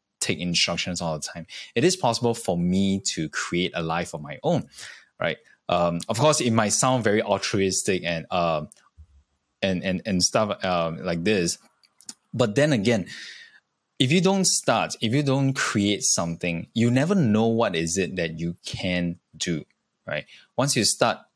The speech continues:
offering that business, once you start offering that coaching call, once you start o-, offering that consulting call, you realize that it's not as scary as you thought that it would be. A lot of us hold ourselves back,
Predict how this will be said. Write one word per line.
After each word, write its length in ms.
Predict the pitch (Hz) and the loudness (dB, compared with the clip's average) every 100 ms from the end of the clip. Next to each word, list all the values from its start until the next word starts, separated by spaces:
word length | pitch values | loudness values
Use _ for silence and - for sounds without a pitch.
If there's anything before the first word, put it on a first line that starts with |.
| - | -2
offering 420 | 110 107 117 110 92 | 0 2 0 2 0
that 180 | 78 | 0
business, 340 | 82 90 98 92 | -2 -2 -2 0
once 220 | 107 107 | -2 -2
you 80 | 90 | -4
start 260 | - 98 - | -2 -4 -4
offering 320 | 92 - 98 | -6 -4 -2
that 160 | 87 - | -2 -4
coaching 720 | - 95 85 - 87 87 87 _ _ _ _ | -4 -2 0 0 0 -2 -4 _ _ _ _
call, 500 | - - 85 87 90 | -2 2 2 0 0
once 240 | 92 110 90 | 0 0 -2
you 60 | |
start 280 | - 98 87 101 | -2 -4 -2 -2
o-, 200 | 92 - - - - | -2 -6 -20 -20 -2
offering 380 | 98 - 98 95 | -2 0 0 0
that 140 | 78 | -2
consulting 600 | 87 82 - 90 90 104 | -2 -2 0 -2 0 -2
call, 380 | - 82 76 - - - _ | -2 -4 -4 -6 -16 -20 _
you 180 | 123 147 | 0 4
realize 400 | 127 107 110 113 | 4 4 2 0
that 180 | - 82 - | 0 -2 0
it's 220 | 92 - | -2 0
not 240 | 120 107 | -2 -2
as 80 | - | -4
scary 840 | - - - - 95 90 95 107 - 92 | 0 0 0 0 0 2 2 0 -2 -6
as 220 | 85 90 | -4 -4
you 80 | - | -6
thought 400 | - 92 76 - _ _ _ | -2 -2 -2 -8 _ _ _
that 180 | 90 85 | -4 -4
it 80 | 82 | -2
would 200 | 80 80 | -4 0
be. 280 | 123 113 - - - | 0 0 -6 -20 -2
A 60 | 107 | 2
lot 180 | 131 147 | 4 2
of 180 | 104 | 2
us 380 | 104 101 - - - | 2 2 0 -4 -6
hold 340 | - 131 110 | 0 2 2
ourselves 420 | 90 - 92 90 | 2 0 -2 -2
back, 280 | 87 87 | -2 -4